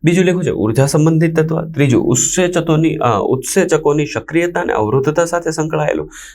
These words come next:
અને આશ્રુતિ ક્ષમતા માટે જવાબદાર. આટલા ઘટકો લખેલા છે. ચાલો, આને ક્રેક કરીએ. પહેલાની અંદર રચનાત્મક તત્વ, તો તમને અહીંયા જુઓ ધ્યાનથી, કાર્બન, હાઇડ્રોજન, ઓક્સિજન, નાઇટ્રોજન આ મનુષ્યની અંદર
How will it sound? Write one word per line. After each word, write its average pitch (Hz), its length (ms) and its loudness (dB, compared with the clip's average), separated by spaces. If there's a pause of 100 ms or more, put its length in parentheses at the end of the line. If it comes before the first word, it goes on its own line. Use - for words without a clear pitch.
અને 143 400 2 (100)
આશ્રુતિ 196 600 -2
ક્ષમતા 151 540 0
માટે 127 460 -2
જવાબદાર. 120 840 -2 (340)
આટલા 156 340 -2
ઘટકો 135 420 -2
લખેલા 120 480 0
છે. 123 280 -10 (280)
ચાલો, 127 200 2
આને 123 220 -2
ક્રેક 117 360 -4
કરીએ. - 280 -12 (280)
પહેલાની 131 380 0
અંદર 98 240 -10 (380)
રચનાત્મક 190 1080 0
તત્વ, 139 360 -2
તો - 360 -8
તમને 127 280 4
અહીંયા 151 240 4
જુઓ 143 220 2
ધ્યાનથી, 123 440 0
કાર્બન, 135 360 0
હાઇડ્રોજન, 127 340 0
ઓક્સિજન, 127 300 -2
નાઇટ્રોજન 117 480 -2
આ 139 220 0
મનુષ્યની 139 760 -2
અંદર 135 320 2